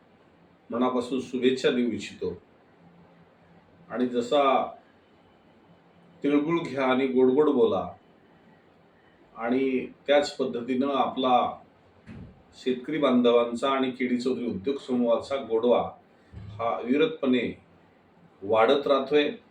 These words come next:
आणि इथून पुढच्या काळातही अजून वाढत राहील,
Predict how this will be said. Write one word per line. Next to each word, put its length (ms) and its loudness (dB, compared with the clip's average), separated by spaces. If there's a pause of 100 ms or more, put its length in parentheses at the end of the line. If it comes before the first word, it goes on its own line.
(1300)
आणि 160 -2
इथून 300 -2
पुढच्या 260 -2
काळातही 800 -2
अजून 320 0
वाढत 360 4
राहील, 320 0